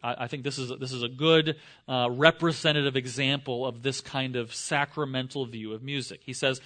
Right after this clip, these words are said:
"The flow," he's talking about the way in which songs are ordered in order to create a certain emotional, uh, progression, "the flow should move continuously with no interruptions.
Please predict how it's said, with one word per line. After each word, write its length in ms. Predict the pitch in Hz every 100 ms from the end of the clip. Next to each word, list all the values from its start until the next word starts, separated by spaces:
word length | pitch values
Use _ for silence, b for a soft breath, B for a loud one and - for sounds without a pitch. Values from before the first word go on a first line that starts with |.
| B B
"The 80 | -
flow," 1000 | 135 - 185 208 226 180 123 113 151 196
he's 160 | 131 113
talking 320 | 135 127 139
about 300 | 127 123 123
the 80 | 123
way 320 | 117 127 156
in 100 | 175
which 160 | 160 151
songs 440 | - 147 147 139
are 120 | 151
ordered 480 | 151 147 147 139 139
in 160 | 147 139
order 260 | 139 135
to 140 | 127 135
create 400 | - 135 139 131
a 40 |
certain 360 | - 143 143 131
emotional, 760 | 123 127 139 - 135 123 120 - B B B
uh, 60 | -
progression, 880 | 147 120 139 139 - 104 95 110 - B B B B B B
"the 80 | 143
flow 680 | - - 185 202 220 190 165
should 240 | - 151
move 240 | 143 151 151
continuously 960 | 143 131 - 185 202 220 220 208 208
with 160 | 185 147
no 280 | 143 151 190
interruptions. 960 | 185 208 147 131 - 135 160 208 -